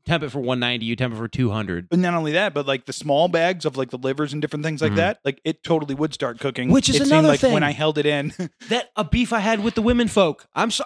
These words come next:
Speaker 1: okay. Women, get back in the kitchen and realize when you put,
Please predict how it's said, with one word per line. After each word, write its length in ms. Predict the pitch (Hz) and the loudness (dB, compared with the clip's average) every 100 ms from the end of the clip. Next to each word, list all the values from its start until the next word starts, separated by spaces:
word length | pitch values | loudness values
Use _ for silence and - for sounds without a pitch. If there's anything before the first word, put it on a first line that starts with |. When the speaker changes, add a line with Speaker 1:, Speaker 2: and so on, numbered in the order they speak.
| - | 0
Speaker 1:
okay. 500 | 214 - 285 214 139 _ _ _ _ _ _ _ _ _ _ _ _ - | 0 4 2 2 -2 _ _ _ _ _ _ _ _ _ _ _ _ -2
Women, 440 | 294 339 180 87 _ _ - - | 2 2 0 -4 _ _ -8 0
get 180 | 277 - | 0 4
back 240 | 285 277 | 4 4
in 100 | 285 | 0
the 80 | 269 | 0
kitchen 360 | - 311 294 269 | 2 2 2 0
and 140 | 233 | 0
realize 360 | - 311 269 208 | 0 2 2 2
when 120 | 233 | 0
you 100 | 226 | 4
put, 200 | 330 254 | 4 4